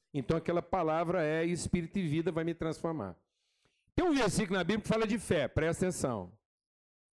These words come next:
E diz assim, "Sem fé é impossível agradar a Deus." Porque aquele que se aproxima de Deus,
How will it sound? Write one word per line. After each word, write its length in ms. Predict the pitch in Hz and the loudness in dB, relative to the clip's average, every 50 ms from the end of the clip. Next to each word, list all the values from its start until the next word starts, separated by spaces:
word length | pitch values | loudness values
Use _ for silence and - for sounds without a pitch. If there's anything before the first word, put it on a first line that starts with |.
| _ _ _ _ _ _ _ _ _ _ - | _ _ _ _ _ _ _ _ _ _ -4
E 120 | 127 151 | -2 0
diz 180 | 151 185 180 185 | 0 0 2 2
assim, 380 | 185 - - - 127 110 101 | 0 0 0 -2 -2 -2 -4
"Sem 420 | 90 - - - - 269 302 311 311 | -4 -6 -4 0 0 2 4 2 2
fé 720 | 208 - - - 185 175 160 160 165 175 190 190 180 - _ _ _ _ _ _ _ _ _ _ _ _ _ - | 0 -2 -4 -2 0 0 0 0 0 0 -2 -4 -6 -10 _ _ _ _ _ _ _ _ _ _ _ _ _ -4
é 120 | 156 180 | -2 0
impossível 1080 | 202 233 254 233 - - 247 233 214 - - - - - 220 233 247 262 254 240 240 | 0 0 0 0 0 0 2 2 0 0 -2 -4 0 0 2 4 4 2 2 2 2
agradar 500 | 240 220 214 196 190 175 151 170 175 185 | 2 2 2 2 2 2 2 2 0 0
a 20 | 175 | 2
Deus." 500 | 151 147 131 107 95 85 - - - - _ _ _ _ _ _ _ _ _ _ _ _ _ _ _ _ _ _ _ _ _ _ _ _ _ _ _ _ _ - - - - _ - | 2 2 2 2 0 -2 -6 -12 -20 -20 _ _ _ _ _ _ _ _ _ _ _ _ _ _ _ _ _ _ _ _ _ _ _ _ _ _ _ _ _ -20 -20 -20 -20 _ -2
Porque 240 | - 196 190 - 247 | -2 0 0 2 0
aquele 460 | 233 226 - - - 302 330 320 - | 0 0 0 0 0 2 2 2 0
que 60 | - | 0
se 140 | - - 247 | 0 0 0
aproxima 600 | 226 - - 208 190 160 - - 180 175 165 156 | 2 2 2 4 4 2 2 2 2 2 2 2
de 120 | 127 147 | 2 0
Deus, 640 | 127 117 185 214 208 185 143 113 - - - - | 2 2 2 4 4 4 2 2 0 -4 -10 -16